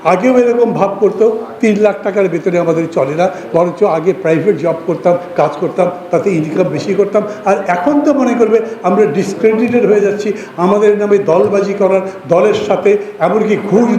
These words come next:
দুর্নীতির সাথে যুক্ত হবার পর্যন্ত অভিযোগ আসছে। অতএব যত তাড়াতাড়ি চলে যেতে পারি ততই ভালো। এখন দায়িত্ব আমাদের। আমি বেশি করে বলি রাজনৈতিক দলগুলো, তার মধ্যে বলি বেশি করে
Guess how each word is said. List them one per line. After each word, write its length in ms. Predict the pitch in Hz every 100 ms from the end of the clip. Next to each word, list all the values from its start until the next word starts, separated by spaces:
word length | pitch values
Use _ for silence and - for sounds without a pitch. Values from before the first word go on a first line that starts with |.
| 160
দুর্নীতির 380 | 220 233 226 208
সাথে 280 | 220 233 - - 151
যুক্ত 280 | 190 190 196
হবার 260 | 208 196 196
পর্যন্ত 400 | 175 160 175 185 175 175 -
অভিযোগ 340 | 170 196 175
আসছে। 300 | 143 131 214 214 -
অতএব 220 | 160 151 165
যত 280 | 151 156 175 175
তাড়াতাড়ি 400 | 156 156 170 156
চলে 160 | 180 147
যেতে 220 | 143 147
পারি 220 | 139 143 143 -
ততই 320 | 160 - 156 127
ভালো। 260 | 131 113 - -
এখন 240 | 147 165 180 139
দায়িত্ব 480 | 147 160 - - 156 -
আমাদের। 420 | - 156 165 120 - - - -
আমি 180 | 180
বেশি 260 | 208 190 247
করে 180 | 226 196
বলি 180 | 147 117 - -
রাজনৈতিক 540 | 143 196 190 170 175 143
দলগুলো, 360 | 147 139 120 - - -
তার 220 | 240 262
মধ্যে 220 | 269 262
বলি 160 | 233 214
বেশি 260 | 190 202
করে 180 | 165